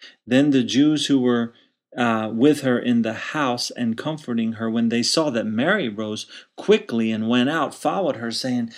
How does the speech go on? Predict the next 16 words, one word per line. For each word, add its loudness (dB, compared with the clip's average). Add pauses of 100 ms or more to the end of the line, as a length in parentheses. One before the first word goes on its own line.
(100)
"She -2
is 0
going -2
to -4
the -4
tomb -6
to -6
weep -6
there." -6 (500)
Then -4
when -2
Mary -2
came -6 (220)
where -6
Jesus -4
was -10